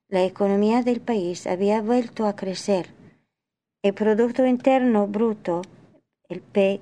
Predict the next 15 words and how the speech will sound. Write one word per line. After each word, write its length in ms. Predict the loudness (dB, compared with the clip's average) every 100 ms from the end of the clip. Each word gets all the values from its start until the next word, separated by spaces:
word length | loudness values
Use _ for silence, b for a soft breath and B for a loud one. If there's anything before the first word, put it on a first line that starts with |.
| -8 -2
I 380 | -2 -2 -6
B, 320 | -2 0 -2 -6 B B B
de 200 | -2 2
los 200 | 2 0
Estados 420 | -2 -2 -2 -2 -4
Unidos 540 | -4 -2 -2 -4 -10 b b b _ _
y 100 | 2
los 200 | 2 2
precios 720 | 0 2 2 2 0 0 -2 -4
de 180 | 0 0
las 200 | 0 -4
acciones 720 | -8 -2 0 2 2 0 -6
estaban 600 | -8 0 0 2 2 2
en 180 | 0 0
aumento. 760 | 0 2 4 2 2 -2 -10